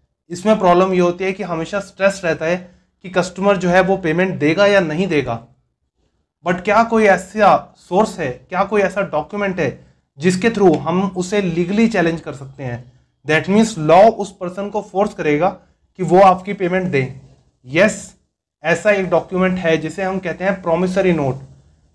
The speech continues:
जिस डॉक्यूमेंट, ये एक नोट होता है जिसमें कस्टमर प्रॉमिस करता है पेमेंट का। But ये कैसे बनता है, इसी फैक्टर को हम इस वीडियो में डिस्कस करते हैं।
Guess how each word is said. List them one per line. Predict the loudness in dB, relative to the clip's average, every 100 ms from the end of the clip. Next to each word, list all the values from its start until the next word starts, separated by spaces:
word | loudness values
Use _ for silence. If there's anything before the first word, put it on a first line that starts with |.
| _
जिस | 0 2 4
डॉक्यूमेंट, | 2 0 -2 -2 -2 -4
ये | 0 0
एक | -2
नोट | -4 -2 -2
होता | -2 0
है | -2
जिसमें | -4 -6 -4 -4
कस्टमर | -6 -8 0 2 2
प्रॉमिस | 0 0 2 2 0
करता | -4 -2
है | -2
पेमेंट | -2 -4 -4 -6
का। | -8 -10 -10 -18 -20 _ _ _ _ _ _ _ _ _
But | -2 0
ये | -2
कैसे | 0 -2 2 2
बनता | 2 2 2
है, | 2 0 -4 _ _ _ _ _ _ _ _
इसी | -6 -2 0
फैक्टर | 0 0 -4
को | -2
हम | 0 2
इस | 0 -2
वीडियो | 0 2
में | 2 0
डिस्कस | -4 -4 -4
करते | -4 -4 -2
हैं। | -4